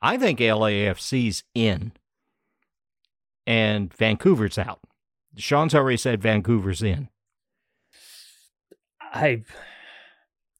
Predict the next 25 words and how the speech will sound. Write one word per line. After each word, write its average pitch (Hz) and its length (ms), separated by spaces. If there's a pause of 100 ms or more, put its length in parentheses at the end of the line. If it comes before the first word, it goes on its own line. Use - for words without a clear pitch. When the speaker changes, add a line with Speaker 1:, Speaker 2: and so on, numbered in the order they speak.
Speaker 2:
I 135 140
don't 151 140
know 135 140
here. 170 280 (460)
Um, 117 580 (1040)
I 143 140
don't 143 200
know 135 280
enough 120 280
about 113 280
either 113 300
L 110 180
A 113 60
F 107 120
C 113 200
or 107 180
Vancouver 110 500
to 107 80
say - 180
who 107 160
I 110 100
take 110 300
in 104 120
that 104 180
matchup. 123 460